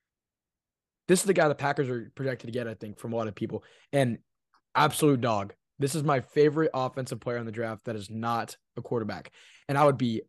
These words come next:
more than happy if he became a Texan, 'cause I really think he's the next coming of Hopkins and he's the next coming of Larry Fitz.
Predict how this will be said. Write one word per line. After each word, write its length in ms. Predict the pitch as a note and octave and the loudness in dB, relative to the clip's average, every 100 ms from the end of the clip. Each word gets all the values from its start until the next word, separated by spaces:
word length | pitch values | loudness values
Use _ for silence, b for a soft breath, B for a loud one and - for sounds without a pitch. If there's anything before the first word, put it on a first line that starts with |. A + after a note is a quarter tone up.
| _ | _
more 360 | B2+ C3 E3 E3 | -2 4 6 6
than 120 | C#3+ | 4
happy 320 | C3 A#2 A#2 | 2 0 -2
if 80 | G#2 | -4
he 80 | A#2+ | -4
became 280 | A2 A#2 A2 | -4 -6 -6
a 40 | |
Texan, 380 | G2+ G2+ - G#2+ | -10 -12 -16 -12
'cause 140 | B2 | -2
I 60 | C#3 | 0
really 340 | B2+ C#3 D#3 | 2 4 4
think 220 | D#3 C#3+ C3 | 2 -2 -6
he's 100 | B2+ | -6
the 80 | |
next 220 | B2+ B2 - | -8 -10 -8
coming 240 | C3+ B2 | -8 -8
of 80 | A#2 | -6
Hopkins 480 | B2 B2 C3 B2 - | -6 -6 -6 -8 -8
and 80 | B2 | -10
he's 140 | A2+ | -6
the 60 | A#2+ | -6
next 240 | A#2+ - | -6 -2
coming 340 | B2 A#2 G#2+ b b b | -2 -2 -6 b b b
of 120 | A#2 | 0
Larry 180 | B2 A2 | 2 2
Fitz. 360 | - - - | 0 -2 -4